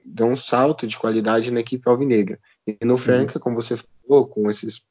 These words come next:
Speaker 1: com maior distribuição no volume de jogo, é, jogadores mais experientes, qualificados do lado, ele pode fazer um estrago ainda maior.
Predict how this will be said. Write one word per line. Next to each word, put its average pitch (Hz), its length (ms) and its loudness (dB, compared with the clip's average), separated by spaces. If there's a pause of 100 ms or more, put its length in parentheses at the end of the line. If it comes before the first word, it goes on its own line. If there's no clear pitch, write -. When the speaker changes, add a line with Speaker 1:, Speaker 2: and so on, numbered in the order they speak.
(140)
Speaker 1:
com 107 60 -6
maior 107 560 2
distribuição 120 800 0
no 117 60 0
volume 110 260 -2
de 165 100 -4
jogo, 143 480 4 (400)
é, 98 140 -2
jogadores 107 360 2
mais 110 180 0
experientes, 110 400 -2
qualificados 107 720 -2
do 117 140 4
lado, 110 300 2
ele 117 100 -6
pode 110 260 -6
fazer 110 200 -4
um 110 40 -2
estrago 110 420 -2
ainda 113 160 -2
maior. 127 320 0